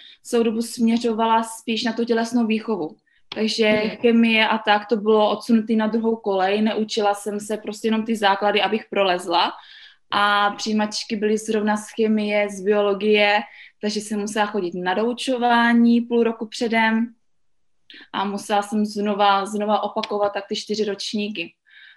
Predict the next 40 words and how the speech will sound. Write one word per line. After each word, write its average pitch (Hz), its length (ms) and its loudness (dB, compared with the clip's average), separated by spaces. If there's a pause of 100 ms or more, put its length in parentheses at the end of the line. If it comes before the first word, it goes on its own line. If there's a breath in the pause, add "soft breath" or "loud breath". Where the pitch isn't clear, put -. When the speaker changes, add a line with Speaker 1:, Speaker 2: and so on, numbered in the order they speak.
Speaker 1:
abych 202 240 -6
se 202 120 -6
do 190 60 -6
toho 196 240 -6
nějak 185 300 -2
dostala 190 540 -4
a 180 200 -2
abych 180 220 -8
ty 202 80 -4
přijímačky 185 500 -10
zvládla 185 420 -4
a 180 100 -6
dostala - 460 -10
se. - 220 -14
Ale 214 160 0
ono 254 240 2
ještě 254 260 -2
naštěstí 247 600 -4 (340 loud breath)
se 254 80 0
nehlásilo 247 460 2
tolik 247 260 0
holek 214 320 -2
před 202 120 -8
těma 190 220 -8
třema 185 300 -10
rokama 175 360 -8
na 175 80 -10
tu - 120 -10
dentální 190 420 -6
Speaker 2:
Hmm. - 60 -2
Speaker 1:
hygienu. 170 380 -8 (680 loud breath)
Takže 214 680 4
z 214 100 -10
těch 220 240 -4
sto - 440 -8
padesáti 220 920 0
brali 208 440 0
dvacet 202 400 -2 (200)
pět, 208 340 2 (120)
což, 208 200 -6